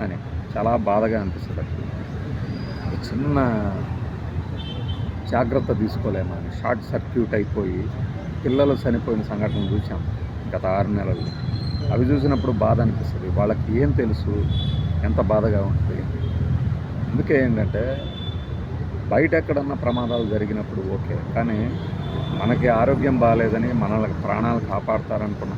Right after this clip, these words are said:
హాస్పిటల్స్లోనే ఇలాంటి పరిస్థితులు ఉన్నప్పుడు భయం వేస్తుంది.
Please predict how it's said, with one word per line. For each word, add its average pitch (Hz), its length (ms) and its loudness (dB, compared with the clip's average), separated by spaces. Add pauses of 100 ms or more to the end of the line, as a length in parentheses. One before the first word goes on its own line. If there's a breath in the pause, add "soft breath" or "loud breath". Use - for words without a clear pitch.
(140)
హాస్పిటల్స్లోనే 117 920 -2
ఇలాంటి 107 400 0
పరిస్థితులు 101 440 -2
ఉన్నప్పుడు - 480 -6 (480)
భయం 110 180 4
వేస్తుంది. - 300 -4